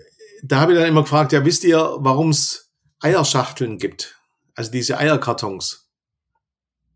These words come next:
Weil wer würde zehn Eier in seinem Korb ohne Verpackung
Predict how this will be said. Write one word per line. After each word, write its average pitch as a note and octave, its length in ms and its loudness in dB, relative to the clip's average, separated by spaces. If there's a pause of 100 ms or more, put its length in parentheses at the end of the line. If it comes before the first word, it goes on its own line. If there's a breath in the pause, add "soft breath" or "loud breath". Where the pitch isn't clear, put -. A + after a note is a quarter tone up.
(1000)
Weil A#2+ 140 -2
wer D#3+ 220 2
würde D#3+ 260 2
zehn D#3 320 0
Eier D3+ 380 0
in C#3+ 120 2
seinem C3 220 0
Korb C#3+ 460 0
ohne C#3+ 280 2
Verpackung B2+ 600 -4